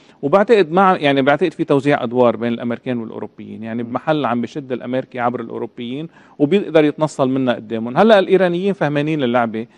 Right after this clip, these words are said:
Speaker 1: اللي عم بيلعبها الأمريكي. أنا لا أستبعد، يعني، بهذا السياق إنه حتى يكونوا الإيرانيين ببراغماتيتهم المعهودة يكونوا فاتحين حتى مع ترامب، يعني، بهذا ال-، المعنى مع ال-، الم-،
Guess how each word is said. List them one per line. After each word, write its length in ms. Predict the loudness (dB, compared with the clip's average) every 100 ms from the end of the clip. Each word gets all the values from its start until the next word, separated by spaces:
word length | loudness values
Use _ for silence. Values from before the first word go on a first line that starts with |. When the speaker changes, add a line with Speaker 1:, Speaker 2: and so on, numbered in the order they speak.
| _ -2
Speaker 1:
اللي 140 | 0
عم 120 | 0
بيلعبها 280 | 0 2 2
الأمريكي. 400 | -2 -4 -6 -8
أنا 320 | -2 2 4
لا 220 | 4 4
أستبعد، 460 | 2 0 2 2 -2
يعني، 180 | -8 -8
بهذا 260 | -8 -6
السياق 420 | -8 -10 -2 -2 -2
إنه 160 | -10
حتى 260 | -6 -4 -4
يكونوا 340 | -6 -8 -8
الإيرانيين 540 | -8 -8 -6 -8 -8 -10 _ _ -4
ببراغماتيتهم 840 | 2 2 2 0 0 0 0 -2
المعهودة 480 | -2 0 0 0 -2
يكونوا 280 | -4 -4 -4
فاتحين 280 | -6 -8 -8
حتى 260 | -4 -2
مع 140 | 0 -2
ترامب، 340 | 2 0 0 -6 -20
يعني، 180 | -18 -14
بهذا 320 | -4 0 0
ال-، 180 | -2 -8 -20 -20 _
المعنى 440 | 2 2 4 2 4
مع 220 | 4 4
ال-، 260 | 4 2
الم-، 720 | 2 2 -2 -14 -16 -14 -16